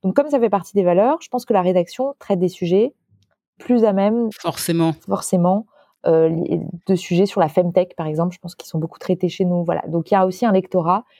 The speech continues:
Speaker 1: qui va aussi se retrouver chez Madines.
Speaker 2: Ce que tu viens de dire
Speaker 1: Oui.
Speaker 2: est extrêmement important.
Speaker 1: Mm.
Speaker 2: Quand on parle de diversité de manière
Speaker 1: Absolument.
Speaker 2: générale,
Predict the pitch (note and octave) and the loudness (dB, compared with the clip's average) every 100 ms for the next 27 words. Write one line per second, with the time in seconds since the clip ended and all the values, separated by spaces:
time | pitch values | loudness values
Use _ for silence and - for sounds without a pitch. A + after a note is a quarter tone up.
0 | _ - - F3 F#3 F3+ - G#3 F#3 F3 | _ -8 0 2 2 0 -6 -4 0 0
1 | F3 - E3+ F3 _ _ _ _ - - | -2 -2 0 0 _ _ _ _ -18 -4
2 | E3 D3 D3 D3 - - - F#3+ - F3 | -2 0 -2 -6 -8 -14 -8 -6 -4 0
3 | F#3 F3 F3 E3 A#3 - G3+ G3 - - | 2 2 0 0 -2 0 -2 -2 -8 -8
4 | - G#3+ G3 F#3 F3+ F3 E3+ - D#3+ - | 0 0 0 0 0 0 -2 -4 -14 -8
5 | E3+ F3 - G#3+ A3 _ - - _ - | -6 -6 -6 -6 -6 _ -20 -20 _ -4
6 | E3+ F3 F3 F3 E3+ C#3+ D#3 D3+ C#3+ E3 | -2 0 2 2 0 -2 -4 -4 -4 -2
7 | F3+ F3+ - E3+ G3 F3+ D#3 D#3+ D#3 C#3+ | 0 0 -4 -2 0 0 0 2 2 0
8 | C3 D#3 E3 E3 D3+ F3+ G3+ | 0 0 0 2 2 2 0